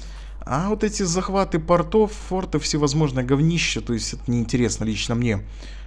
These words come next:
Может быть, вам это понравится, но я не в восторге, честно скажу. Истмарк, видите? Зулфт. Отлично, рядом находится, мы переместимся, замечательно. Потому что пришлось бы, э, очень много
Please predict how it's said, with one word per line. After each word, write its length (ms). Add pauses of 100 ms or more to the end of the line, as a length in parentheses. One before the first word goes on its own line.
Может 200
быть, 200
вам 220
это 160
понравится, 640
но 60
я 200
не 200
в 60
восторге, 500
честно 320
скажу. 340 (1200)
Истмарк, 500
видите? 320 (680)
Зулфт. 580 (440)
Отлично, 600
рядом 280
находится, 640
мы 100
переместимся, 800
замечательно. 720 (360)
Потому 200
что 180
пришлось 380
бы, 220 (640)
э, 240
очень 280
много 400